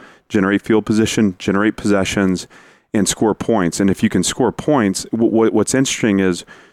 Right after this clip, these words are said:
teams that have, since twenty twenty, teams that have scored more than twenty-four points in the game, Georgia's nine and thirteen when that's happened. You start to see a team that,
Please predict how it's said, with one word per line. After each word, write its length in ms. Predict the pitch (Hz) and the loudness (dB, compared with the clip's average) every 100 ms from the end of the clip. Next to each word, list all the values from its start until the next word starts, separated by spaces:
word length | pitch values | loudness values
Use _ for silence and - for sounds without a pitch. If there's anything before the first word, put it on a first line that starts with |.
| _ | _
teams 320 | - 151 143 | 0 2 4
that 140 | 117 101 | 2 2
have, 360 | 92 87 - | 2 -2 -10
since 300 | - - 107 | -6 0 0
twenty 260 | - 143 120 | 0 0 0
twenty, 320 | - 139 110 | 0 0 0
teams 300 | 87 143 131 | 0 0 0
that 60 | 107 | 2
have 100 | 95 | -2
scored 320 | - 120 110 | -2 0 0
more 200 | 95 98 | 0 0
than 120 | 90 | 0
twenty-four 440 | 85 - 101 - 92 | -2 -2 -4 -2 -4
points 320 | - 107 - | -2 -2 0
in 40 | |
the 80 | 87 | -2
game, 320 | 90 104 123 - - - - _ - | 0 2 0 -2 -16 -20 -20 _ -4
Georgia's 400 | 117 127 107 87 | 0 2 2 0
nine 240 | 101 104 | 0 2
and 120 | 92 | 0
thirteen 440 | - 98 - 107 92 | 0 0 0 0 2
when 80 | 85 | 2
that's 200 | 82 80 | 0 -2
happened. 420 | 92 87 - 73 | -4 -4 -6 -8
You 120 | 113 120 | -2 0
start 220 | 185 147 | 2 0
to 80 | 104 | 0
see 200 | - 131 | 2 2
a 60 | |
team 320 | - 143 110 | 2 2 2
that, 180 | 90 87 | 2 0